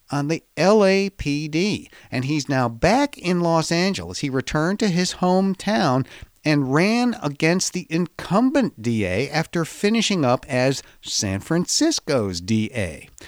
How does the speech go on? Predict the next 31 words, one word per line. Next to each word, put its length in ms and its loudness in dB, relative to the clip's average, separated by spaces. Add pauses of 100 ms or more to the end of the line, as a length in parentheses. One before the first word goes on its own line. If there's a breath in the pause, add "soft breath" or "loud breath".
(180 loud breath)
And 160 -4
he 360 -2
also, 720 2
like 300 2
Boudin, 480 0
ran 540 2 (240)
on 220 -2
a 180 -4
progressive 880 -2
platform 720 0
of 340 -8
de-emphasizing 1300 0
incarceration, 1120 -4
the 100 -4
drug 360 2
war, 320 4
and 260 -2
so 520 0
forth. 380 -6 (340 loud breath)
So 160 0
he's 400 -4
been 280 0
in 160 0
office 640 2 (440 loud breath)
about 420 -2
a 100 4
month 600 0 (100)
as 220 -2
I'm 300 0
recording 540 0
this, 220 0